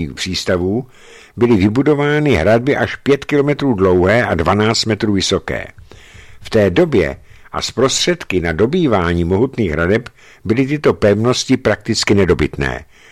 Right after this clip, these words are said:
Hrozilo pouze dlouhodobé obléhání a vyhladovění. Město bylo budováno jako absolutně soběstačné ve všech směrech tehdejšího života. Mělo vlastně rozsáhlé pohřebiště, nekropoly, mělo celý systém chrámů pro náboženskou činnost, vlastní tržnice, radnici.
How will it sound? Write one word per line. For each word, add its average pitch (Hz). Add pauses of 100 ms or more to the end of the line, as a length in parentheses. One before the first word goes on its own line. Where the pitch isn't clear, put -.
(160)
Hrozilo 135
pouze 131
dlouhodobé 104
obléhání 101
a 90
vyhladovění. 62 (880)
Město 156
bylo 170
budováno 135
jako 135
absolutně 135
soběstačné 120
ve 120
všech -
směrech 104
tehdejšího 107
života. 85 (680)
Mělo 113
vlastně 107
rozsáhlé 87
pohřebiště, 101
nekropoly, 107 (520)
mělo 104
celý 101
systém 101
chrámů 101
pro 87
náboženskou 98
činnost, 113
vlastní 95
tržnice, 104
radnici. 104